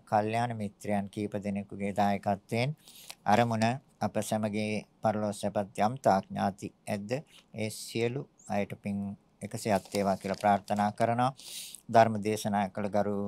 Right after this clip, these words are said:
දේශකයන්න් වහන්සේගේ ප්‍රාර්ථනා බෝධියකින්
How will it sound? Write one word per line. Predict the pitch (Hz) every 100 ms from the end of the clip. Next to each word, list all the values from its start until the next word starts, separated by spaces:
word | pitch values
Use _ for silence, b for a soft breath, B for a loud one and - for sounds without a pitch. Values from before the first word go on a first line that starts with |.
| 95
දේශකයන්න් | 104 110 127 - 98 98 101
වහන්සේගේ | 104 104 98 - 98 98
ප්‍රාර්ථනා | - 104 104 - 107 107 113
බෝධියකින් | 113 104 98 98 107 110 123